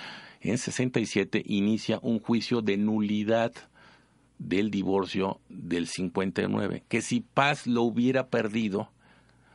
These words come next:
hubieran pasado dos cosas. El matrimonio que celebró con María José hubiera sido, en consecuencia, inexistente, y él se podría haber ido a la cárcel por bigamia. Entonces,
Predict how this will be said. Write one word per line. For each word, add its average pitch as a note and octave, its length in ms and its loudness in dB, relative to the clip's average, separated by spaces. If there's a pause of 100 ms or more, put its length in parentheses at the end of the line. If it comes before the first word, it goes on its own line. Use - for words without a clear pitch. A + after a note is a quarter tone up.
(180)
hubieran F#2+ 320 0
pasado F#2 320 2
dos F2 160 -2
cosas. - 440 -8 (220)
El F#2+ 140 -2
matrimonio G#2 600 0
que G#2 100 0
celebró F#2 600 0
con F#2 200 -2
María F2 240 0
José F#2 300 -2
hubiera G2+ 240 2
sido, G2 320 -2 (240)
en E2+ 100 -4
consecuencia, F#2 560 -2
inexistente, A2+ 800 -2 (420)
y G#2+ 120 0
él B2 80 2
se C#3 120 0
podría G#2+ 380 0
haber A2 180 0
ido A2 160 0
a G#2+ 40 0
la F#2+ 100 -2
cárcel G#2 400 -4
por F2+ 260 -6
bigamia. F#2 720 0 (800)
Entonces, - 420 -2